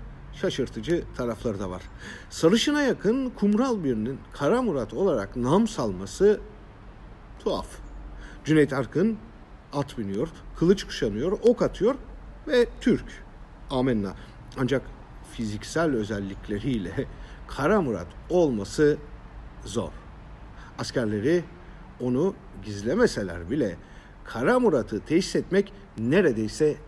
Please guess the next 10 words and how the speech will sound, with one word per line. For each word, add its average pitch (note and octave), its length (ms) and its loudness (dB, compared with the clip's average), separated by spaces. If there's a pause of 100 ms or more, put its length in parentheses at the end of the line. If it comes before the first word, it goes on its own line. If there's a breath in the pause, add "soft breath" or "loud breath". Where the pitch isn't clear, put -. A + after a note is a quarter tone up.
(120)
imkansız. G#2+ 680 -6 (1040 loud breath)
Anamas B2+ 380 0
zindanlarında A2+ 760 -2 (260 loud breath)
gazı C#3 300 2
kaçmış A2 500 -6
destan B2+ 480 0
filmleri A2 440 -2
çekilirken D3 580 0 (320 loud breath)
Yılmaz C3+ 460 4
Güney B2+ 380 4